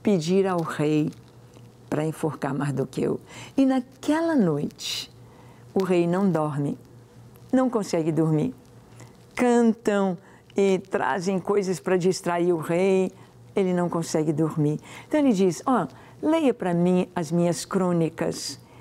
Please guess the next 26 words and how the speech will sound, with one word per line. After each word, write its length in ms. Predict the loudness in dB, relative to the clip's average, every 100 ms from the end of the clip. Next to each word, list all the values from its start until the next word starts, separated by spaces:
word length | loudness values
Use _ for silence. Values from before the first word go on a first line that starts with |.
| -20 -20 -20 -6
E 60 | 0
eles 240 | 0 0
começam 540 | 0 2 2 0 0 0
a 40 |
ler 380 | 2 2 2 -2 -10 -20 -8
o 120 | -6 -2
que 340 | 2 2 0
foi 460 | -4 -2 0 0 -4 -12 -20 -8
acontecendo 800 | -6 -2 -2 0 0 0 2 2
durante 340 | 2 0 -2
o 40 | -4
seu 180 | -2 0
reinado. 580 | 0 0 0 -2 -6 -10 -16 -20 -20 -20 -20 -20 -16 -6 -6 0
E 100 | 0
eles 260 | 2 2
leram 440 | 4 4 4 4 2
lá 300 | 2 0 -4
quando 420 | -2 2 2 2 -2 -18 -20 -8 2
Mardoqueu 880 | 6 6 4 2 2 0 0 0 -2 -10 -20 -20 -20 -20 -6
avisou 640 | -2 0 0 0 2 0 0
o 40 |
rei 400 | 0 2 2 0 -8 -20 -8
que 100 | -4
tinha 360 | -4 -2 0 0
dois 640 | -2 0 2 2 2 2 2
eunucos 800 | 2 4 2 0 -2 -4 -6